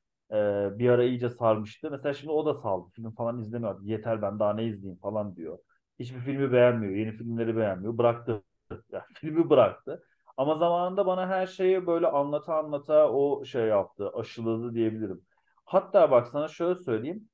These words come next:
Sam Neill'ın bir filmine gidiyorlar. Ee, e, a-, benim annem, e, bana hamile olduğunu öğreniyor. Kutlamak için filme gidiyorlar abi.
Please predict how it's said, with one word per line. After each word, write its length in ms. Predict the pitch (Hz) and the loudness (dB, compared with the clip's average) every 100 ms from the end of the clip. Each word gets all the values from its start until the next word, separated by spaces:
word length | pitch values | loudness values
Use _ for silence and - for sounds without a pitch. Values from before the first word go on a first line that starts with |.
| _ - _ _ | _ -20 _ _
Sam 400 | - - 202 202 | -8 4 4 4
Neill'ın 380 | 226 196 208 185 | 4 4 2 -2
bir 40 | |
filmine 320 | 175 151 160 | -8 -6 -4
gidiyorlar. 640 | 185 127 104 92 - - _ _ _ - | -2 0 2 2 -4 -20 _ _ _ -2
Ee, 360 | 117 110 110 98 - | 2 4 2 -2 -4
e, 80 | 110 107 107 107 107 110 | 2 4 6 6 4 4
a-, 280 | 139 135 131 | 0 0 -2
benim 400 | 143 165 170 - _ | -2 -4 -8 -12 _
annem, 640 | 131 123 131 135 143 147 - _ _ | -2 0 2 2 2 0 -8 _ _
e, 40 | 135 123 120 120 117 117 113 120 | 0 2 2 2 2 0 -2 0
bana 220 | 135 147 | 2 4
hamile 280 | 143 147 160 | 2 2 0
olduğunu 360 | 160 160 160 160 | 0 0 -4 0
öğreniyor. 540 | 135 143 165 190 226 | 2 2 0 -6 -8
Kutlamak 460 | - 127 151 175 180 | -12 -6 -2 -2 -6
için 200 | 220 208 _ | -12 -14 _
filme 260 | 131 143 | -6 -6
gidiyorlar 320 | 147 120 95 | -4 -4 -2
abi. 260 | 90 82 | -2 -4